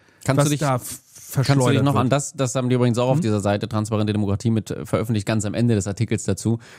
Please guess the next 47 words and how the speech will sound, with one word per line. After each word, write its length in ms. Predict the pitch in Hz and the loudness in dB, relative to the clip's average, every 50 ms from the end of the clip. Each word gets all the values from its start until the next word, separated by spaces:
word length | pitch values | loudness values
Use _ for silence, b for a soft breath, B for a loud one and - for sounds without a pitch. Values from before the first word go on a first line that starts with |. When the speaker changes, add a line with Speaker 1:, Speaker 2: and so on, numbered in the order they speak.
| B - | B -2
Speaker 1:
kann 120 | - 113 | 0 0
ich 60 | 113 | 2
mich 140 | 107 95 92 | 2 2 2
gar 160 | 113 113 131 | 2 2 2
nicht 120 | 135 110 - | 2 0 0
mehr 80 | 104 | 0
dran 160 | 92 92 98 | 0 0 0
erinnern 300 | 98 92 95 98 95 95 | 0 0 0 0 0 -2
an 100 | 92 95 | -2 -2
den 140 | 95 95 95 | -2 -2 -2
Fall. 320 | - - 98 98 107 120 127 b b b b | -2 -2 -2 -2 -2 -2 -6 b b b b
M 220 | - - 131 131 127 | -6 0 0 2 2
D 100 | 131 117 | 2 2
R 220 | 92 131 139 160 | 0 0 2 2
aus 120 | 170 160 - | 0 0 0
dem 100 | 135 123 | 0 0
Jahr 180 | 127 131 131 | 0 0 -2
zweitausendneunzehn, 800 | - - 127 120 120 110 113 107 104 110 135 156 156 - 175 156 | -2 0 0 2 2 2 2 2 2 2 2 0 -2 -2 -2 -2
damals 280 | 131 131 147 151 135 - | 0 0 0 0 0 0
wurde 140 | 127 123 110 | 0 0 0
bekannt, 320 | 101 - 123 127 151 151 | 0 0 0 2 2 0
dass 120 | 139 110 | -2 0
der 120 | - 120 104 | 0 -2 -2
Sender, 560 | 92 107 107 135 156 165 196 202 220 220 - B B B B B B B B | 0 0 0 0 2 2 2 2 0 -2 -4 B B B B B B B B
als 140 | - 120 110 | -4 -2 0
er 40 | 123 | 0
den 140 | 117 113 110 | 0 0 0
Vorsitz 420 | - - 127 139 139 131 117 - | 2 2 4 4 2 2 -2 -4
der 140 | - 117 98 | -4 -4 -2
A 40 | 104 | 0
R 60 | 101 | 0
D 180 | 98 120 127 147 | 0 0 0 2
innehatte, 520 | 165 160 151 156 160 - 175 175 180 - | 2 2 2 2 0 0 0 0 0 0
beim 340 | - 120 117 117 113 113 113 | 0 0 0 2 2 2 0
Berkeley 440 | - 98 107 110 120 123 - - 120 | 0 0 0 2 2 2 0 0 0
International 440 | 110 113 107 117 120 - 147 127 | 0 0 0 0 0 0 0 -2
Framing 360 | 104 - 117 113 123 123 120 110 | 0 0 0 0 2 0 0 0
Institute 420 | 120 123 151 156 170 139 131 - | 0 2 2 2 2 2 0 0
Speaker 2:
Mhm. 20 | |
Speaker 1:
für 80 | - 110 | 2 2
hundertzwanzigtausend 960 | 117 143 175 175 160 - - 147 143 147 - 139 - - 123 123 131 127 127 104 | 4 4 2 0 -2 -4 -6 -6 -6 -6 -6 -8 -2 2 2 2 2 2 0 0
Euro 220 | 110 120 123 127 | 0 0 0 2
ein 140 | 98 113 107 | 0 -2 -2
Speaker 2:
Das 80 | - | -2
Framing 400 | - - 117 123 151 - 214 226 | -2 0 0 2 2 2 2 4
Speaker 1:
Framing-Manual 400 | 208 175 156 147 139 101 98 95 | 4 4 4 4 4 4 4 4
Speaker 2:
Manual, 240 | 101 110 110 - 190 | 4 2 0 0 -4